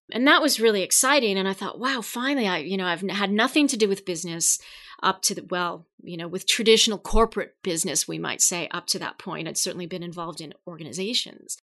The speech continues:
Wow, this is my transition moment. This is the time that I can recreate myself and become something new." So I went to the Kellogg Graduate School of Management, which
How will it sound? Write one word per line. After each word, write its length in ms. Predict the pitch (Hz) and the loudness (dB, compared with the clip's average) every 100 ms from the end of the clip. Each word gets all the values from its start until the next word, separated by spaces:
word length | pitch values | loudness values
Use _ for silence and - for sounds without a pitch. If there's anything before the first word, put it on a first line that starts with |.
| _ _ _ - | _ _ _ -6
Wow, 320 | 185 240 220 | 0 0 2
this 180 | 202 226 | 4 4
is 120 | 208 | 2
my 100 | 190 | -2
transition 560 | - 180 170 175 - 160 | -4 -6 -4 -2 -4 -6
moment. 380 | 147 - - | -14 -18 -8
This 180 | 180 175 | 0 2
is 100 | 190 | 0
the 100 | 196 | -4
time 280 | 190 190 170 | -6 -4 -4
that 80 | 170 | -4
I 120 | 165 | -4
can 360 | - 175 151 - - - | -4 -8 -8 -12 -20 -4
recreate 440 | 226 262 - 240 196 | 2 2 4 2 4
myself 400 | 196 196 180 185 | 2 2 -2 -4
and 80 | |
become 280 | 185 - 175 | -6 -6 -4
something 380 | - 165 160 180 | -4 -4 -8 -4
new." 400 | 226 202 - - _ _ - | -4 -4 -8 -18 _ _ 2
So 220 | - 247 | 4 4
I 400 | 240 240 240 247 | 4 4 4 4
went 300 | 254 277 311 | 4 2 4
to 180 | - 285 | 2 4
the 460 | 247 226 214 202 - | 4 4 4 0 -4
Kellogg 280 | 220 208 | -2 0
Graduate 260 | 196 190 180 | 0 -2 -2
School 180 | - 185 | -2 -2
of 60 | |
Management, 480 | 185 180 180 185 - | -2 -2 -4 -6 -6
which 400 | 185 180 - - | -4 -2 -4 -6